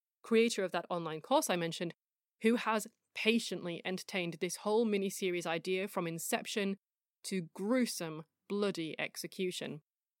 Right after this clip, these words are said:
However, this work wouldn't exist in its current form without the prior efforts of many,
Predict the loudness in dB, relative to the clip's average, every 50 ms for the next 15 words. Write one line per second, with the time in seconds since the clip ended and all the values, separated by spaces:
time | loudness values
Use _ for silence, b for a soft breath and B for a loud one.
0 | _ _ _ _ _ _ _ _ _ _ _ _ 2 4 6 6 6 6 4 2
1 | 0 -2 -2 -2 -2 -2 0 0 0 0 -2 0 0 0 0 -2 -4 -6 -8 -10
2 | -8 -8 -8 -8 -8 -8 -6 -6 -6 -6 -6 -6 -6 -4 -4 -2 -2 -2 -2 -4
3 | -4 -8 -10 -8 -6 -4 -2 -2 -4 -4 -6 -8 -8 -10 -10 -12 -12 _ -6 -4
4 | -4 -4 -4 -4 -4 -2 -2 0 0 2 2 2 2 0 -2 -6 -8 -12